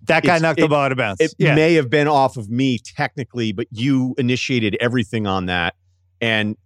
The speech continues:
Speaker 2: I mean, I wonder, are people playing pickup games now where somebody smashes the ball out of your hand on the baseline and then he goes, "Hey, that was probably off of you," based on some of the reviews that we've
Speaker 1: Let's
Speaker 2: seen
Speaker 1: talk
Speaker 2: in the
Speaker 1: about
Speaker 2: league
Speaker 1: it for
Speaker 2: now?
Speaker 1: the next five minutes and
Speaker 2: Yeah,
Speaker 1: figure out
Speaker 2: let's,
Speaker 1: what happened.
Speaker 2: let's, if the N B A were in charge of, of the,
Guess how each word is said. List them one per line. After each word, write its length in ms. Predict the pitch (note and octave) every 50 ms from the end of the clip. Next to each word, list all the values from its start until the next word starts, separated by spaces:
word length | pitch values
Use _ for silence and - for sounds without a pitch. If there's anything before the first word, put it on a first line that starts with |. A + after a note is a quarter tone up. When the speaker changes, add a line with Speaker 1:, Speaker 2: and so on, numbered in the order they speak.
| _ -
Speaker 2:
I 60 | B2
mean, 100 | C3+ C#3+
I 120 | C#3 D3+ G3+
wonder, 240 | A3 A#3+ A#3+ D#3+ D3
are 60 | D3+
people 260 | A#2+ - G#3+ A3+ A#3
playing 240 | F#3 - A3+ G3 E3
pickup 300 | - F#3 F3 - A3 -
games 260 | - G3+ G#3 G3+ E3
now 160 | D#3 F#3 F#3 F#3+
where 80 | E3+ D3
somebody 260 | - D#3+ D3+ D3+ C3+
smashes 400 | - - C#3 C#3 C#3+ - C#3+ C3+
the 60 | B2
ball 240 | G#2+ B2 B2+ B2+ C3+
out 60 | C#3
of 60 | C#3+ C#3+
your 80 | C#3
hand 160 | D3+ D3 C#3+
on 80 | D3 B2+
the 60 | A2
baseline 420 | F2 G#2+ A2+ B2 A#2 - C#3 C3 C3
and 80 | B2
then 80 | A2+ G#2+
he 60 | G#2+
goes, 160 | G#2+ G2+ -
"Hey, 100 | - B2
that 80 | A#2 G#2+
was 100 | G#2 -
probably 280 | - A#2 A2+ G#2+ G#2+
off 180 | G#2+ G#2 F#2+ -
of 60 | G2
you," 320 | F#2+ G2+ G#2 G#2+ A#2 A#2 - _ _ _ _ _
based 220 | - A2+ G#2+ - -
on 80 | G#2+
some 140 | F#2 - G#2+
of 60 | G#2
the 60 | G2+
reviews 360 | F#2 F#2+ E2+ G2 G#2 G#2+ G#2 F#2
that 60 | A#2+
we've 80 | D#3+
Speaker 1:
Let's 100 | F3 -
Speaker 2:
seen 80 | - F#3+
Speaker 1:
talk 60 | G3 -
Speaker 2:
in 40 | G#3
the 40 | G3
Speaker 1:
about 100 | F#3+ E3+
Speaker 2:
league 80 | D#3 C#3
Speaker 1:
it 20 |
for 80 | B2 A#2+
Speaker 2:
now? 100 | A#2+ A#2
Speaker 1:
the 60 | D3
next 160 | C#3+ - -
five 240 | - E3 D3 C#3+ C3
minutes 340 | C#3+ D3 C3 A#2 G#2 - -
and 80 | B2+
Speaker 2:
Yeah, 60 | F#2
Speaker 1:
figure 180 | D#2 C#3+ A#2+ C3+
out 60 | C3
Speaker 2:
let's, 80 | B2+ C3+
Speaker 1:
what 60 | C3+ B2+
happened. 320 | C3+ C3 B2 - G#2 F#2 - _ _
Speaker 2:
let's, 140 | - A#2 - - _ _
if 100 | - F3+ -
the 140 | F#3 F#3+ G3+
N 120 | A#3+ C4
B 120 | A#3+ C4 B3+
A 120 | B3 B3 B3
were 220 | A3 G#3+ G#3 G3
in 40 | F3+
charge 440 | - - G#3+ G3+ G3 G3+ E3+ C#3 E3
of, 100 | C#3 C#3+
of 200 | D3 D#3+ C3+ C3+
the, 200 | D3 C#3 C#3+ D3